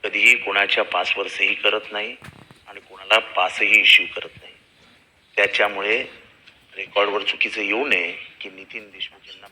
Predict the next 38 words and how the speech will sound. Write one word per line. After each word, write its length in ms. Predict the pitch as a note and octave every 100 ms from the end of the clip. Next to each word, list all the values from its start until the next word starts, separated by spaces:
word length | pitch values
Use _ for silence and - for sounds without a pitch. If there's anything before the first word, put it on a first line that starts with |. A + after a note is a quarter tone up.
| -
मी 60 |
घेऊन 340 | - - G#2 E2+
आलो 120 | E2+
होतो, 360 | - - - _ _ - - _ -
आपल्या 260 | F#2 - G2
ताब्यात 260 | F#2 F2+ A#2
आहेत 220 | G2 - -
ते, 80 |
त्यांना 260 | - F#2+ F2
आपण 220 | D#2 G2
विचारा 380 | F#2+ - G2+ A2
ते 140 | -
कसे 280 | G#2 G#2 A2
आले 200 | F2 -
होते. 320 | - - G#2 - _ _ - - -
त्यामुळे 360 | - - G2 A2
मी 580 | G2 G2 - - - - - - - -
हे 120 | A2
कृत्य 420 | - - - -
करण्यास 400 | - G#2 G#2 A2
भाग 240 | - - B2+
पाडलं 460 | - G2+ F2+ F#2+ - - - -
असा 200 | - G2+
कुठेही 400 | - - F#2+ G2
महाराष्ट्रात 560 | - F2 F2 - - G#2
समज 420 | - F#2 G2 -
होऊ 180 | - F#2+
नये 260 | G2 - D3 _ _ _
म्हणून 240 | - - -
मी 60 | G2+
हे 80 |
स्पष्टीकरण 720 | - _ - - - _ - E2
देतो 280 | _ -
आहे, 920 | - _ _ - _ _ _ _ - - - - -
तर 60 | -
रेकॉर्डवर 420 | - - F2+ F#2+
येऊ 200 | G2 G2+
नये. 340 | G2 G#2 -